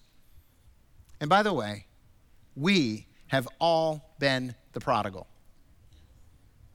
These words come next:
We've all been the prodigal. I mean, Scripture tells us so, right? Romans chapter three, the Apostle Paul says, "There's no one righteous, not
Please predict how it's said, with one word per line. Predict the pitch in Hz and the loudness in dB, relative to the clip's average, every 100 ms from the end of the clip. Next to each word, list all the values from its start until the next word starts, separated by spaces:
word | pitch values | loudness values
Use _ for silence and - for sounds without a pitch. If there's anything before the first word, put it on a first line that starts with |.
| - | -8
We've | 208 254 | 0 2
all | 269 | 4
been | 214 | 2
the | 131 | 0
prodigal. | 127 113 120 180 208 - - - - _ 208 | -2 0 -2 -4 -10 -16 -20 -20 -20 _ -2
I | |
mean, | 240 | 0
Scripture | 214 277 - 254 | 2 0 0 -2
tells | 240 262 240 | 2 2 2
us | 233 | -2
so, | - 185 | 0 0
right? | 147 190 240 226 - - - | 2 2 2 -4 -18 -20 -4
Romans | 185 240 247 | 2 4 2
chapter | - 240 - 240 | 2 2 2 -4
three, | - 247 247 | 0 2 2
the | |
Apostle | 226 220 226 233 | 2 4 4 2
Paul | 196 220 226 | 0 2 2
says, | - 226 196 | 2 0 2
"There's | 220 214 185 | 0 0 0
no | 214 | 0
one | 226 226 | 0 0
righteous, | 214 208 208 226 - | 2 2 0 -4 -4
not | 190 202 208 | 0 2 0